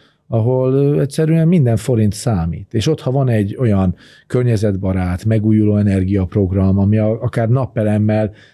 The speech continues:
de ellátja a-, az egész, ö, falut, és gyakorlatilag nem kell onnantól kezdve majd a falunak és a falu lakóinak akár, ö, fizetnie, az már érezhető lesz neki. Ezért azt gondolom, hogy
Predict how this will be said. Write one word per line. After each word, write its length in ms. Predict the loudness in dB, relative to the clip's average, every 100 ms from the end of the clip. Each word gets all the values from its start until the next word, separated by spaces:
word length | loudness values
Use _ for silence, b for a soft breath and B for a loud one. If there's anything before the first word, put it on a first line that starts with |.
| B
de 160 | -4 -2
ellátja 880 | 0 0 0 0 -2 -2 -2 0 0
a-, 300 | 0 0 -2
az 120 | 0
egész, 500 | 0 2 0 -2 -4
ö, 240 | -2 -2 -4
falut, 540 | -4 0 0 0 -4 -16 b b
és 120 | -2
gyakorlatilag 500 | -2 -2 -4 -2 -2
nem 160 | 0 -2
kell 160 | 0
onnantól 340 | 0 0 -2 -4
kezdve 300 | -2 -2 0
majd 220 | -2 -4
a 40 |
falunak 540 | -4 -2 0 0 0 -2 B B B
és 120 | -6
a 60 | -2
falu 240 | 0 0
lakóinak 640 | 0 -2 -2 -2 -2 -4 -6
akár, 400 | -6 -4 -4 -4
ö, 460 | -4 -4 -4 -6 -8 -12 -6
fizetnie, 720 | -2 0 0 0 0 0 -4 B B B B
az 220 | -2 0
már 220 | 0 2
érezhető 640 | 2 0 -2 -4 -4 -4
lesz 220 | -6 -6
neki. 340 | -10 -10 -12 -10
Ezért 640 | -2 -2 0 0 -2 -4 -12 b b b b
azt 240 | -4 -2 0
gondolom, 460 | 0 0 0 0
hogy 260 | 0 0